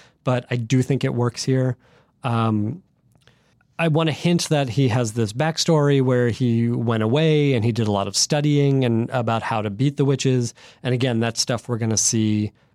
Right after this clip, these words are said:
play out in later issues. Um, I do ha-, it was always in from the beginning, I have him say, "It's time for a disruption," because the worst thing to me is these dudes who are like, "I'm a disruptor."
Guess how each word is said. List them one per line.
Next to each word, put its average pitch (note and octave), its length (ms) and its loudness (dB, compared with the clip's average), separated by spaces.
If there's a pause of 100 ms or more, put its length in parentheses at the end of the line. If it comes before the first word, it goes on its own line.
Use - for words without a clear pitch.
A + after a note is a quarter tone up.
(220)
play C#3+ 340 0
out B2 260 -2
in A#2 320 0
later A2 320 0
issues. G#2 720 -4 (480)
Um, A2 520 -2 (340)
I C#3+ 100 0
do G3 460 2 (100)
ha-, E3 240 -2
it E3 80 2
was D3 240 2 (220)
always D#3 280 2
in D3+ 120 4
from C#3+ 120 2
the C#3 60 2
beginning, B2+ 320 2
I A#2 80 -2
have A2 220 -4
him A#2+ 120 -2
say, A#2 280 0
"It's A#2+ 180 -4
time C3 240 -2
for C3 160 0
a A#2+ 60 0
disruption," C#3+ 680 0 (460)
because C3 500 0 (140)
the D#3 260 2
worst D3 360 0
thing C#3 160 2
to D3+ 100 -2
me C#3+ 340 0
is A#2+ 240 0
these A#2+ 220 0
dudes A2+ 380 0
who C3 100 0
are A#2+ 80 2
like, A2+ 240 0
"I'm F3+ 180 0
a E3+ 60 2
disruptor." C#3 720 0